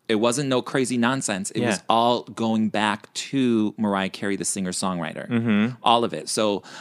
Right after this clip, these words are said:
Speaker 1: her publicity team was on top of that. Like,
Speaker 2: Mm-hmm.
Speaker 1: this is what we're,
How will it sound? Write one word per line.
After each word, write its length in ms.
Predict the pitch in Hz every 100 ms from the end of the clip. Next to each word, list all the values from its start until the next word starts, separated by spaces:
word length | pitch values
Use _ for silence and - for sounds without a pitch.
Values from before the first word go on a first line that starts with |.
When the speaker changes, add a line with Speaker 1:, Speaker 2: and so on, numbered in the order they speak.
| -
Speaker 1:
her 160 | 143 139
publicity 480 | 131 120 - 127
team 240 | 131 147 131
was 100 | 113
on 160 | 90
top 300 | 90 - 107
of 100 | 98
that. 260 | 82 78 -
Like, 200 | 113 92
Speaker 2:
Mm-hmm. 100 | 98
Speaker 1:
this 180 | 104 -
is 140 | 104
what 220 | 107 104
we're, 160 | 101 104